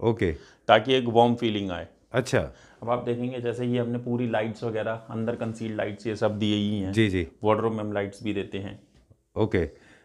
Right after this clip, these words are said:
Speaker 2: जी।
Speaker 1: तो ये एक एलिगेंस ऐड कर रहा है इसमें,
Speaker 2: जी।
Speaker 1: एक क्लास भी ऐड कर रहा है इसमें,
Speaker 2: जी।
Speaker 1: और एक कोऑर्डिनेशन में भी हेल्प करता है basically।
Speaker 2: जी, और इसमें हमने ये देखेंगे तो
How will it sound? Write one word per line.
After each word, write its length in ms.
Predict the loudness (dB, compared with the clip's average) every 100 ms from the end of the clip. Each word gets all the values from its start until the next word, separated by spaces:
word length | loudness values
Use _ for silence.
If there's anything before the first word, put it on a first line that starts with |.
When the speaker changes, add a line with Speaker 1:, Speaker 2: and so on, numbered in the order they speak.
| -12
Speaker 2:
जी। 140 | -2 2
Speaker 1:
तो 220 | 2 0
ये 400 | -4 4 6 4 2
एक 240 | 0 2
एलिगेंस 420 | 4 6 4 4
ऐड 240 | 2 0 2
कर 120 | 4
रहा 120 | 4
है 80 | 2
इसमें, 300 | 0 -6 -6 -6
Speaker 2:
जी। 200 | -4 0
Speaker 1:
एक 220 | 0 0 2
क्लास 280 | 4 4 2
भी 100 | 2
ऐड 160 | 2
कर 180 | 0 0
रहा 100 | 2
है 80 | -2
इसमें, 240 | -2 -6
Speaker 2:
जी। 200 | -6 -8 -10 -20 _ 0
Speaker 1:
और 140 | 2
एक 160 | 2 4
कोऑर्डिनेशन 480 | 4 6 4 2
में 180 | 2 2
भी 80 | 4
हेल्प 260 | 4 4 2
करता 260 | 0 2
है 100 | 0
basically। 240 | 0 -2 0
Speaker 2:
जी, 160 | 0
और 220 | 0 -2
इसमें 220 | -4 -6 -4
हमने 220 | -2 0
ये 140 | 0
देखेंगे 320 | -2 -4 -6
तो 140 | -6